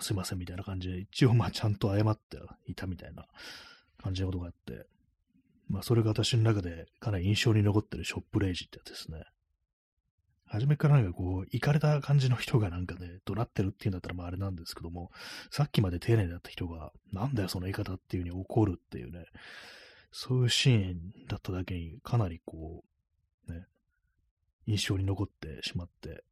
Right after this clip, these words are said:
時折思い出しますね。皆さんのショッ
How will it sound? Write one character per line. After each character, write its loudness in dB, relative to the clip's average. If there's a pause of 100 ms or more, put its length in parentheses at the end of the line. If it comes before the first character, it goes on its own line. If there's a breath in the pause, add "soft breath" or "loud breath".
(520)
時 2
折 4
思 2
い 0
出 -2
し -6
ま -8
す -12
ね。 -16 (1700)
皆 2
さ 4
ん 4
の -6
シ -4
ョ 0
ッ 0